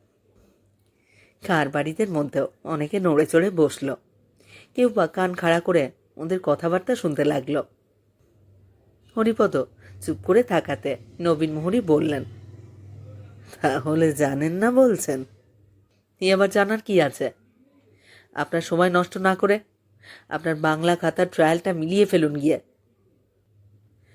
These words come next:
সোমবারে ধুবড়ি থেকে অডিটরেরা আসবেন।" "আচ্ছা, যাই।" বলে নবীন মুহুরী হরিপদর দিকে একটি অর্থপূর্ণ দৃষ্টি হেনে আবার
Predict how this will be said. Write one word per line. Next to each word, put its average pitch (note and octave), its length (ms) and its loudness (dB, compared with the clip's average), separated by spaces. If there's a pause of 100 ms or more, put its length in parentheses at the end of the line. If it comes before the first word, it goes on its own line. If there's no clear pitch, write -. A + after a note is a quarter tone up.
(300)
সোমবারে E3 520 0
ধুবড়ি E3 300 0
থেকে F#3+ 360 0 (180)
অডিটরেরা F#3+ 600 2
আসবেন।" E3 380 0 (1300)
"আচ্ছা, D#3 680 0 (920)
যাই।" D#3+ 500 4 (1300)
বলে G3 400 2 (240)
নবীন F3+ 280 0
মুহুরী F3+ 380 -2 (580)
হরিপদর D#3+ 440 0
দিকে G#3+ 280 0
একটি A3 200 0
অর্থপূর্ণ F#3+ 640 0
দৃষ্টি D3+ 380 -4
হেনে C#3+ 280 -4 (480)
আবার D3+ 540 0